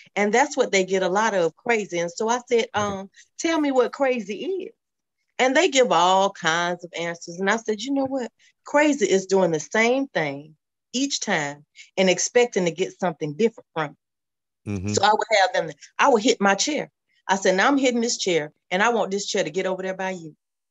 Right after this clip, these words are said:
Speaker 1: And I keep hitting the chair. And I say, "Have this chair move."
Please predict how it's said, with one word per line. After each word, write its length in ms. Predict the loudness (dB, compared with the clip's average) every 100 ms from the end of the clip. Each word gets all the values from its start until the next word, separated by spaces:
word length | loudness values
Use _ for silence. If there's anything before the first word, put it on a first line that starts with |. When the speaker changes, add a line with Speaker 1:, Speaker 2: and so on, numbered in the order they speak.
| _ _ -2
Speaker 1:
And 100 | 2
I 120 | 2
keep 200 | 2 0
hitting 220 | 2 0 0
the 80 |
chair. 240 | 2 2 2
And 140 | 2
I 80 | 0
say, 200 | 2 2
"Have 160 | 2 0
this 160 | -2
chair 220 | -2 -4 -2
move." 360 | -2 -2 -6